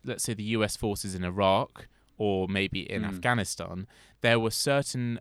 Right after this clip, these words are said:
Speaker 1: um, local war chiefs and high priests who they could rely
Speaker 2: Hmm.
Speaker 1: on to help them because they wanted a sort of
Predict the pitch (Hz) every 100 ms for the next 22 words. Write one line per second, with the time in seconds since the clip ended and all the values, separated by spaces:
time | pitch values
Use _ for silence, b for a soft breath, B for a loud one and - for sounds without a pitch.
0 | - 107 104 101 98 - 110 120 120 -
1 | 107 98 95 95 _ - 139 151 - 160
2 | 147 135 - - 101 98 95 92 - -
3 | 101 - - 117 147 - - - 123 117
4 | 117 117 113 110 123 165 170 90 80 101
5 | b b b - 113 156 147 - - 78
6 | 80 - 110 107 113 113 117 113 90 95
7 | 95 95 90